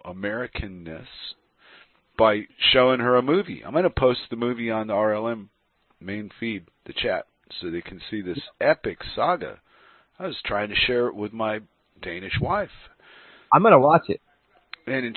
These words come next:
Speaker 1: she thought I was making it up, that it wasn't really. <laughs> But, yep, it's a film. <laughs>
Speaker 2: Hello,
Speaker 1: See,
Speaker 2: Donna.
Speaker 1: 'cause, w-, you know, we have heritage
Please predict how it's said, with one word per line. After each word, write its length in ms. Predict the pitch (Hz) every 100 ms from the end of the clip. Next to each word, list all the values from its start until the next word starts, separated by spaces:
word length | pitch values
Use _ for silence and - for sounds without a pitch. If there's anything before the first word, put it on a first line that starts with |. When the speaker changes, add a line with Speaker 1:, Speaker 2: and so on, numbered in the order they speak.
| -
Speaker 1:
she 100 | 131
thought 260 | - 135 123
I 160 | -
was 140 | 143 131 110
making 360 | 101 - 101
it 100 | 98
up, 180 | 143 180 _
that 140 | 90 90
it 100 | -
wasn't 340 | 95 98 107
really. 340 | 95 95 98 87
<laughs> 60 | - - - - - - - _ - - _ _
But, 180 | 92 -
yep, 300 | 95 123 175 _ _
it's 220 | - 117 -
a 80 | 117
film. 320 | 151 139 107 -
<laughs> 680 | 104 - 98 - 120 - 101 - - - _ _ _ _ _ _ _ - - _ - - 135 - _ - - - - _ _ _ _ _
Speaker 2:
Hello, 240 | 123 123 123
Speaker 1:
See, 60 |
Speaker 2:
Donna. 320 | 113 95 87 101
Speaker 1:
'cause, 220 | 117 104 - - _ _ - - - _
w-, 220 | 98 98 -
you 100 | 101
know, 220 | 98 64 78
we 180 | 123
have 180 | 123 98
heritage 960 | 82 131 165 180 - 78 58 - -